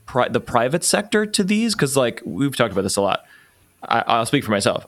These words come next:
I'm way more afraid of private companies than I am of government misuse, even though both are bad, you know?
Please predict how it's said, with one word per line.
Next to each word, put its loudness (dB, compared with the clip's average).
I'm 0
way 2
more 2
afraid -2
of -8
private 0
companies -2
than 0
I 0
am 0
of -2
government 0
misuse, 0
even 0
though 2
both 0
are 2
bad, -2
you 2
know? -2